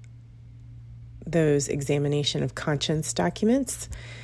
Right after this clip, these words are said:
including ones for married people, for young people, for single people, for children. So take a look at that today and know that God waits for you,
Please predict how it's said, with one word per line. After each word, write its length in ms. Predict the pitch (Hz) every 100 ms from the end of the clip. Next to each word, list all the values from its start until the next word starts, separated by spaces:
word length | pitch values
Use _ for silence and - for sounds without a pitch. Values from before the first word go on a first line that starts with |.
| - -
including 540 | 170 160 - 170 160
ones 180 | 156 143
for 140 | - 151
married 320 | 175 190 180
people, 480 | - 170 160 160 151
for 160 | 139
young 280 | 135 147 156
people, 500 | - 143 131 143 139
for 180 | - 160
single 320 | - 180 165
people, 520 | - 160 139 147 143
for 180 | 135 -
children. 680 | - 170 147 151 147 143 143 - - - -
So 220 | - 175
take 280 | 165 - 208
a 40 | 220
look 200 | 196 190
at 140 | 180
that 240 | 156 -
today 540 | - 170 170 170 175 170 - - -
and 500 | 160 170 165 160 160 - -
know 540 | 175 160 175 214 254 - - -
that 480 | 156 175 156 151 - - - - - - -
God 260 | 180 190
waits 320 | 165 175 - -
for 140 | 151
you, 320 | - - -